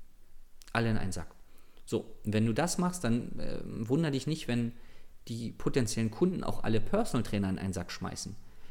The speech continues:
Die sagen, „Ja, Trainer, Trainer, stimmt. Ich hatte im Studium mal einen Trainer, der lief da den ganzen Tag rum und hat nur mit hübschen Mädchen gequatscht.“ So einer bist du doch auch. So. Sowas hast du bestimmt schon mal gehört.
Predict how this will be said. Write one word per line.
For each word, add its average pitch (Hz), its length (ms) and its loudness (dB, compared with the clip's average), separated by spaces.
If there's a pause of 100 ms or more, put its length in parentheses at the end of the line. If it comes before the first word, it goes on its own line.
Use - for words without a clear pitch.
Die 110 80 2
sagen, 101 180 4
„Ja, 95 140 0
Trainer, 139 400 0
Trainer, 135 280 -2
stimmt. - 220 -2
Ich - 100 -6
hatte 151 140 -2
im 123 140 0
Studium 202 340 0
mal 110 60 2
einen 104 80 2
Trainer, 135 240 -2
der 117 120 2
lief 165 200 0
da 160 80 0
den 131 120 0
ganzen 135 220 -2
Tag 127 220 -4
rum 208 140 4 (260)
und 101 120 0
hat 135 140 2
nur 180 100 10
mit 165 140 6
hübschen 160 240 2
Mädchen 127 300 4
gequatscht.“ - 480 -4 (120)
So 156 140 4
einer 165 160 4
bist 147 180 -2
du 139 40 2
doch 123 120 4
auch. - 280 -2 (1120)
So. 98 300 0 (760)
Sowas 143 300 0
hast 165 160 2
du - 60 4
bestimmt 170 340 2
schon 160 140 0
mal 156 120 0
gehört. 135 400 2